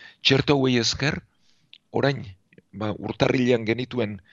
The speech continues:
intzi kasu berdinak izan da, kasuen herena daukagu zioetan, ez? Ba, txertoak babesten gaitu. Eta mesedez inor zalantzan baldin badago, hartu dezala. Eta hirugarren dosiari buruz ari garenez,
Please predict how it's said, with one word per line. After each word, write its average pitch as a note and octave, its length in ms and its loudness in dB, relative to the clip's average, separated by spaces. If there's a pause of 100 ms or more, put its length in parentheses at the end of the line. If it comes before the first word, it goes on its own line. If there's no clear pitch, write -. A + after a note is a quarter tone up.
(200)
intzi G2+ 320 -4
kasu B2 280 0
berdinak A2+ 440 2
izan A2+ 260 -4
da, C3 180 -2 (300)
kasuen A#2+ 340 -2
herena A2+ 260 2
daukagu F#2+ 360 -4
zioetan, G2 460 -6
ez? - 220 -8 (360)
Ba, A#2 140 0
txertoak A#2+ 400 2
babesten G#2+ 400 2
gaitu. G2+ 320 -4 (1040)
Eta G#2+ 320 0 (200)
mesedez G#2 520 2
inor A2 200 -2
zalantzan A2 400 -2
baldin G2 220 -2
badago, F#2+ 360 0 (260)
hartu G2+ 280 -2
dezala. F#2 420 2 (500)
Eta G#2+ 160 0
hirugarren A#2+ 380 2
dosiari A#2 320 0
buruz G2+ 260 -6
ari G#2+ 140 0
garenez, G#2 480 0